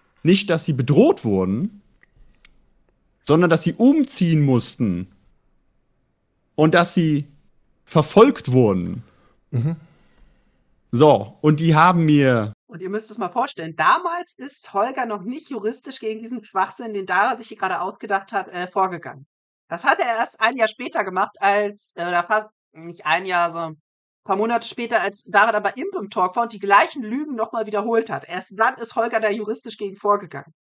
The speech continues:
Speaker 3: Obwohl das hier eine ganz klare Verleumdung ist.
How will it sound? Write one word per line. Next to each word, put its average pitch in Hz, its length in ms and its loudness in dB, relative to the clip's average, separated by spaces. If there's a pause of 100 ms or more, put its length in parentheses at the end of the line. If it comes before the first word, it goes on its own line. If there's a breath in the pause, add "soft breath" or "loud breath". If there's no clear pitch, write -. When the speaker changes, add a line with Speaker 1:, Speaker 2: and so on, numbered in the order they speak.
(120)
Speaker 3:
Obwohl 190 120 -6
das 220 180 -4
hier 247 80 -14
eine 233 100 -14
ganz 226 440 -2
klare 202 340 -4
Verleumdung 190 500 -6
ist. - 280 -20